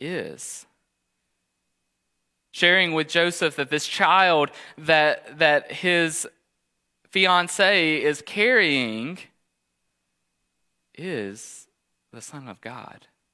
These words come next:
That this child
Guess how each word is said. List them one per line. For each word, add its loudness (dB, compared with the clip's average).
That -2
this -4
child -4